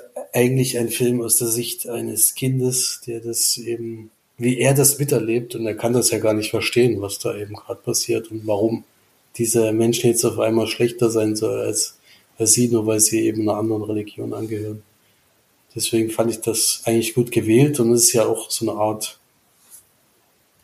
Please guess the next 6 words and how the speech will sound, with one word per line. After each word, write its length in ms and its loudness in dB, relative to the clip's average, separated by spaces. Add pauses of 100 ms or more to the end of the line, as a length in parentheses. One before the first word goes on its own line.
(720)
ja, 480 -6 (1200)
biografische 720 2
Geschichte 480 -2
fast, 380 -2
hat 160 -2
er, 420 -6